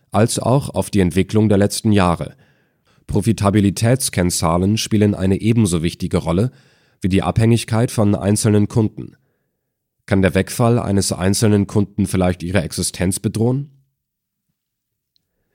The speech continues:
Wie hoch ist der Eigenkapitalanteil? Je höher der Eigenkapitalanteil, desto besser die Bonität. Ausfallstatistiken zeigen,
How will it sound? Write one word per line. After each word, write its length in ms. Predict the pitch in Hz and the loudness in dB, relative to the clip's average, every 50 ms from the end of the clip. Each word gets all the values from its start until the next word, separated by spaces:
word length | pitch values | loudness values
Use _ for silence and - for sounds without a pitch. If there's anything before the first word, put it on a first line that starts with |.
| _ _ _ _ - | _ _ _ _ 0
Wie 180 | - 110 120 | 2 2 4
hoch 300 | 110 117 131 139 135 135 - | 4 4 4 2 2 0 -4
ist 200 | - - - 131 | -8 -4 -2 -2
der 120 | 113 - | -2 0
Eigenkapitalanteil? 1300 | - 98 104 113 107 92 95 90 - 85 - - 82 80 80 - - 80 82 - - 80 76 67 58 - - _ _ _ _ _ _ _ _ _ _ _ _ _ _ _ _ _ | 0 0 2 2 2 0 -2 -4 -4 -4 -6 -4 -4 -4 -4 -4 -4 -6 -6 -6 -6 -8 -10 -10 -10 -16 -20 _ _ _ _ _ _ _ _ _ _ _ _ _ _ _ _ _
Je 180 | - - 95 90 | -2 0 2 4
höher 240 | 90 110 135 147 | 4 4 4 4
der 160 | 139 139 - - | 4 2 0 0
Eigenkapitalanteil, 1400 | 101 123 135 135 107 - 87 - 92 - - 95 82 82 85 80 - 85 90 90 - 87 82 87 98 113 120 - _ _ _ _ _ - | 0 2 2 2 0 0 -2 -4 -4 -4 -2 -2 0 0 0 -2 -2 -4 -4 -4 -2 -2 -2 0 -2 -2 -4 -6 _ _ _ _ _ -6
desto 260 | 92 87 - 107 90 | -4 -2 -2 -2 0
besser 320 | 80 101 113 - 143 120 | 0 0 0 0 0 0
die 100 | 107 110 | 0 0
Bonität. 640 | 95 104 107 104 107 101 - 95 80 - - - - _ _ _ _ _ _ _ _ _ _ _ _ _ _ | 2 2 2 2 2 0 -2 -4 -6 -6 -8 -14 -16 _ _ _ _ _ _ _ _ _ _ _ _ _ _
Ausfallstatistiken 1080 | - - 98 104 - - 110 107 113 - - - 110 - 131 113 - - 120 117 117 110 | -4 -2 -2 0 0 0 0 0 0 0 0 -2 -2 -2 -2 -2 -2 -2 -2 0 -2 0
zeigen, 400 | - 120 104 113 113 120 123 | 0 0 0 0 0 -2 -2